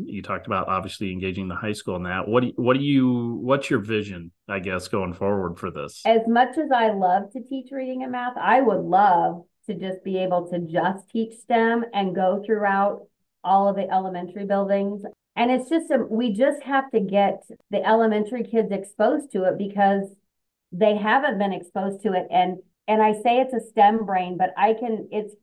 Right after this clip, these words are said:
Speaker 2: it's amazing to see my fifth graders from the beginning of the school year when I started stem to even now, that their stem brains are so different because you do have to think out of the box. And I think they, they love it.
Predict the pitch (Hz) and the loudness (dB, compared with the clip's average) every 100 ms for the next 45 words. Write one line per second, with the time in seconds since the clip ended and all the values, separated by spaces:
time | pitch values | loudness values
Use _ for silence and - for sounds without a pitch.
0 | _ 208 214 220 208 214 247 240 226 208 | _ -8 -4 -2 0 0 0 -2 -4 -4
1 | 220 214 202 180 175 175 - 233 226 226 | -2 -2 0 -2 -2 -4 -6 -2 -2 0
2 | 208 196 190 190 190 _ 220 214 208 202 | -2 0 -2 -4 -6 _ 4 4 4 0
3 | 196 202 214 214 208 190 190 _ _ _ | 0 0 0 2 0 -2 -10 _ _ _
4 | - 208 196 185 175 175 185 180 170 - | -2 0 0 -2 -2 0 0 0 0 2
5 | 190 190 185 - 190 175 170 170 170 196 | 2 2 -6 -4 0 0 0 -6 -8 -6
6 | 175 170 175 175 170 165 180 180 180 175 | -4 -4 -2 0 2 2 0 -4 -6 -8
7 | - 208 208 196 185 175 175 175 175 175 | 0 4 4 2 0 0 -2 -4 -8 -10
8 | - - 185 185 170 165 220 233 202 170 | -8 0 2 4 0 -2 0 0 0 -2
9 | 170 185 190 165 170 175 190 170 220 226 | -4 -4 -4 -4 -8 -6 -4 -2 0 2
10 | 208 202 190 - 180 175 175 170 170 165 | 0 -2 -6 -6 -4 -2 0 -2 -2 -2
11 | 160 - 180 180 180 180 185 - - 175 | -4 -6 -4 -2 -2 -2 -6 -4 -2 -2
12 | 175 208 202 - 185 180 175 175 175 175 | -2 -2 -2 -4 0 0 0 -2 -4 -6
13 | _ _ _ _ _ _ 175 208 254 269 | _ _ _ _ _ _ 2 4 6 4
14 | 196 170 170 175 | 4 4 4 2